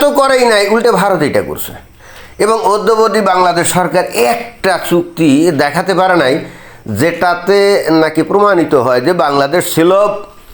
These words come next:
ভারতের, আহ, উপনিবেশ। তারপরে ছাব্বিশ লক্ষ লোক যে বা ভারতীয় চাকরি করে একটা লোক ধরে,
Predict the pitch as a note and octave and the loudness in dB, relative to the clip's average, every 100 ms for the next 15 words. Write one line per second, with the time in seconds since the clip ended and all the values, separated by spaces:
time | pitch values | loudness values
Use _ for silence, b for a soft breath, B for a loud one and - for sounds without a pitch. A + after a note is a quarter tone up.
0 | B B - G3 G3 F#3+ F3+ F3 D#3 D3+ | B B -6 -2 -2 0 -2 0 -2 0
1 | D3+ D3+ G#3 D#3+ G2+ E2+ - - B B | 0 0 0 0 -2 -6 -8 -12 B B
2 | B B F#3+ F#3 F#3+ E3 F3 F#3 F3+ E3+ | B B -2 0 0 0 0 0 2 2
3 | D#3+ E3 E3 E3 A#2+ D#3 D3 C3 C#3+ C#3 | 2 2 2 2 0 -2 0 0 0 -2
4 | C3 C#3 B2+ C#3+ D#3 D3 D#3 F3+ F3+ E3 | -2 -2 0 -2 0 0 0 0 0 2
5 | F3+ F#3+ G3 G3 F3 E3+ D#3+ B2+ C#3+ E3+ | 2 2 0 2 0 2 2 2 0 2
6 | D3+ - | -2 -4